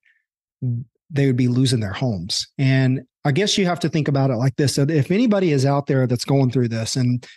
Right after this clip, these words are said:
you know, you're embarrassed to talk about it, or you don't know who to call, you can call us. Uh, w-, we'll walk you through the process. I-, if you're wanting to sell your home, if you're wanting to keep your home, if you're wanting to,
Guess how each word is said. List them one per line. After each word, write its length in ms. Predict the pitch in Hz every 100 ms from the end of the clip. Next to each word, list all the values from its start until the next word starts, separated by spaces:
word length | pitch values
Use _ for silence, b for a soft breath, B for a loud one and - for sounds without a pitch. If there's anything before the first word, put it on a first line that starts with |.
| -
you 80 | 160
know, 60 |
you're 160 | 151 156
embarrassed 420 | 139 160 180 175
to 60 | 147
talk 240 | 151 143
about 280 | 147 147 147
it, 100 | 131
or 80 | 123
you 120 | 127
don't 180 | 160 160
know 100 | 143
who 140 | 139
to 80 | 120
call, 260 | 156 151
you 140 | 127 143
can 120 | 185
call 240 | 165 120
us. 380 | 127 95 - - B B B -
Uh, 180 | 131 127
w-, 360 | 120 120 139
we'll 280 | 185 165 160
walk 300 | 131 160 170
you 80 | 170
through 160 | 175 160
the 60 |
process. 760 | 147 151 151 - 156 151 - - b b _
I-, 40 | 135
if 340 | 131 127 135
you're 120 | 139
wanting 200 | 143 143
to 60 | 127
sell 240 | - 185 180
your 120 | 127
home, 240 | 127 113
if 100 | 117
you're 120 | 147 143
wanting 240 | 156 135
to 80 | -
keep 200 | 208 185
your 100 | 131
home, 300 | 123 110 110
if 160 | 120
you're 140 | 151 143
wanting 300 | 147 143 139
to, 300 | - 139